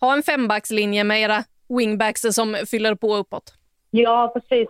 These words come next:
Speaker 2: Vi kände att vi släppte, släppte in lite för enkla mål och, eh, att vi ofta skapar chanser från en bra defensiv.
Speaker 1: Mm.
Speaker 2: Ehm,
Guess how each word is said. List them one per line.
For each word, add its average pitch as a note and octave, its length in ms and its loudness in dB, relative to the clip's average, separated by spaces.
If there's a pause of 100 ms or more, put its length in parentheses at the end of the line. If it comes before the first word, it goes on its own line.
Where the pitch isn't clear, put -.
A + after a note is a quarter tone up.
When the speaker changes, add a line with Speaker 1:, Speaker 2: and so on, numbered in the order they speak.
Speaker 2:
Vi A3 200 2
kände A3 300 2
att G#3 120 -2
vi A3 200 0 (120)
släppte, G3+ 540 -2
släppte G#3 280 -2
in G3+ 260 2
lite G3+ 200 -2
för - 120 -4
enkla F#3 300 -2
mål G3 420 0 (340)
och, - 480 -2
eh, G3+ 380 4
att G#3+ 200 -2 (100)
vi A3 220 0 (220)
ofta - 380 -2
skapar G#3+ 520 -2
chanser G#3+ 680 0
från F#3+ 200 2
en F#3+ 100 2
bra F#3 240 2
defensiv. G3 500 -2 (520)
Speaker 1:
Mm. E3+ 420 2
Speaker 2:
Ehm, F3 140 0